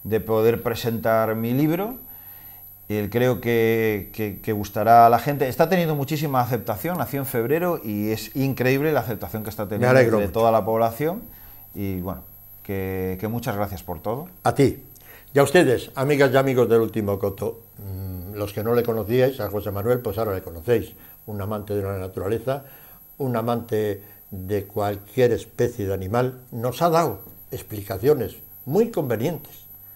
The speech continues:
Speaker 2: muy convenientes para los que seguramente no estamos muy puestos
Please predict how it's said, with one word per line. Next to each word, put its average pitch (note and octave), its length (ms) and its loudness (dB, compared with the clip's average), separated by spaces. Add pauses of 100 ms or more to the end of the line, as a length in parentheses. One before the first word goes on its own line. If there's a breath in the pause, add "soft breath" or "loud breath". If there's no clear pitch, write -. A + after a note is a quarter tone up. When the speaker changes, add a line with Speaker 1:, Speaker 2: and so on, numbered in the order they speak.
(120 loud breath)
Speaker 2:
muy A2+ 120 -6
convenientes A#2 680 -2 (480 loud breath)
para G#2 200 -2
los F2+ 220 -6
que F2 180 -14
seguramente G2+ 580 -8
no F#2+ 120 -8
estamos F#2+ 340 -10
muy F#2 140 -12
puestos G#2 600 -10